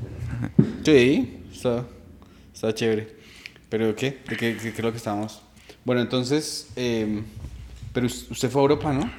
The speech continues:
Speaker 1: Sí, he ido como cuatro veces. Pues antes tenía un plan como de ir todos los años. Y lo que le digo, pues por la pandemia se trabó un poco.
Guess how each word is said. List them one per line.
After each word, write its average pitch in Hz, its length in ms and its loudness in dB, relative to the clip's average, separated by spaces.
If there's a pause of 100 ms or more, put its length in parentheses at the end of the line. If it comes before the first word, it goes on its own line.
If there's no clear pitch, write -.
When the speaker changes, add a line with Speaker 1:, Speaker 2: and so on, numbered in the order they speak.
(840)
Speaker 1:
Sí, 120 360 12
he 107 120 8
ido 107 180 10
como 123 240 6
cuatro 110 300 6
veces. 104 320 4
Pues 123 180 10
antes 117 280 12
tenía 147 140 12
un 123 80 12
plan 120 140 10
como 127 220 12
de 117 60 12
ir 107 120 8 (260)
todos 117 300 10
los 117 160 6
años. 117 320 8 (720)
Y 101 160 6
lo 95 140 4
que 95 80 4
le 95 60 6
digo, 92 140 2
pues 95 220 4
por 101 160 8
la 98 140 10
pandemia 95 340 6
se 107 140 6
trabó 107 200 10
un 98 120 10
poco. 92 320 10